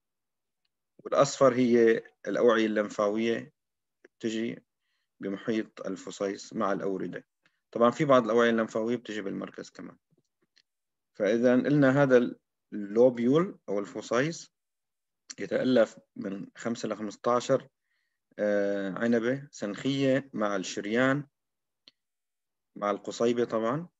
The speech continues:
وبالمحيط في عنا نسيج ضام طبعًا، وفي الأوردة الرئوية والأوعية اللمفاوية. هذا مهم كتير، لأنه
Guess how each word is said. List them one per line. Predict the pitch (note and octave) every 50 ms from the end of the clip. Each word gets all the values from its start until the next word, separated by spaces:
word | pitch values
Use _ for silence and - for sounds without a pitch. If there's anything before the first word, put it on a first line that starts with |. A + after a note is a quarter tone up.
| _ _ _ _ _ _ _ _ _ _ _ _ _ _
وبالمحيط | - B2+ D3+ D#3 C#3 C3+ B2+ B2+ C3+ C3+ C3 B2 B2 B2 - _ - - _ _ _ _ _ _
في | _ - A#2+
عنا | A2+ A2+ A2 G#2 G#2+ A2 G#2+ G#2 F#2+ F2+ - -
نسيج | G2 G2+ - - A#2+ A#2+ A#2 A2
ضام | A2 A2 G#2+ G#2+ G#2+
طبعًا، | G2+ - G#2 G2 G2 G2+ G#2 G#2+ F#2
وفي | - F#2+ - - - G#2+ G2+ G2 G2+ - _ _ _ _ _ _ _ _ _ _ _ _ _ _
الأوردة | F#2+ F#2+ F#2 F#2 F2+ F2+ F2+ - - - A#2 A#2+ B2 A#2+ A#2 A2+ A2+ A2+
الرئوية | G#2 G#2+ A2 E2+ D#2+ G#2+ G#2+ A2 A2+ A2 A2+ A2 A2 A2+ _ - _ _ _ _ _ _ _ _ _ _ _ _
والأوعية | - - G#2+ G#2 G2+ G2 G2 G#2+ G#2+ - _ _ _ _ _ _ - G2 G2 G2 G2 G2 G2+ G2+
اللمفاوية. | F#2+ F#2+ G2 F#2 F2+ - - G2 F#2 F2+ E2+ E2+ F2 - _ _ _ _ _ _ _ _ _ _ _ _ _ _ _ _ _ _ _ _ _ _ _ _ - B2
هذا | C3 C3+ C#3
مهم | C3+ D3 C#3+ E3 F3 F3 D#3+
كتير، | - - - C#3 B2 A#2 B2 B2+ - _
لأنه | G#2 A2+ G#2 B2 C3+ C3+ B2+ -